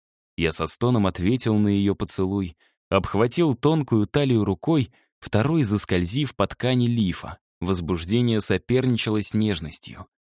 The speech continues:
В душе бурлило пьянящее счастье. Моя Морошка, моя Джослин, любимая. Никому не отдам. Три недели спустя.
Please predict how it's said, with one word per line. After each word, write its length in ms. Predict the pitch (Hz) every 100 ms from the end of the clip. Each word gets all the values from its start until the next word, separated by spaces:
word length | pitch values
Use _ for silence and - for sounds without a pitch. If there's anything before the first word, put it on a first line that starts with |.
| _ -
В 140 | 80
душе 440 | 78 76 - 101 101
бурлило 560 | 80 80 87 113 107
пьянящее 680 | 87 78 76 98 107 - 98
счастье. 760 | 92 - 104 87 80 - - - _ _ _ _ _
Моя 400 | 87 80 80 92
Морошка, 760 | 90 82 87 85 78 - - - _ _ -
моя 340 | 85 82 95
Джослин, 800 | 90 82 85 107 104 - 71 53 - _ _ -
любимая. 840 | 78 73 69 82 69 - 58 - _ _ _ _ _
Никому 580 | 80 85 85 107 101 95
не 120 | 78
отдам. 520 | 71 73 67 71 82 - _ _ _ _ _ _ _ _ _ _
Три 240 | - 107 151
недели 380 | 180 95 78 71
спустя. 640 | - 98 95 - 71 85